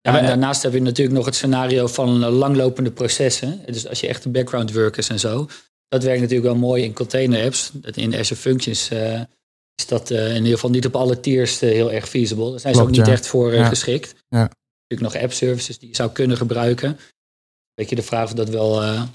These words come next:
Speaker 2: handig
Speaker 1: Ja.
Speaker 2: mechanisme is voor,
Speaker 3: Mhm.
Speaker 2: eh,
Speaker 1: Kijk, ik zit bijvoorbeeld te denken aan, bijvoorbeeld, stel je host een search engine. Hè, eh,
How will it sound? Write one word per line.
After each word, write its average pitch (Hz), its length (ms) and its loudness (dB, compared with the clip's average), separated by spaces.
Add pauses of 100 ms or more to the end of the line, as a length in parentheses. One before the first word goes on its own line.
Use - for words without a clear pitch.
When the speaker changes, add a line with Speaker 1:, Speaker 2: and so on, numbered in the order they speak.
(300)
Speaker 2:
handig 120 240 2
Speaker 1:
Ja. 123 100 4
Speaker 2:
mechanisme 120 420 0
is 107 100 -4
voor, 131 160 6
Speaker 3:
Mhm. 117 140 10
Speaker 2:
eh, 120 40 8
Speaker 1:
Kijk, 131 100 4 (680)
ik 143 160 4
zit - 40 0
bijvoorbeeld 143 320 4
te 147 100 4
denken 143 300 4
aan, 131 100 4
bijvoorbeeld, 127 200 2
stel 143 160 4
je 131 300 6
host 127 280 4
een 127 60 4
search 117 420 2
engine. 98 440 2 (600)
Hè, 139 200 2 (360)
eh, 110 60 -2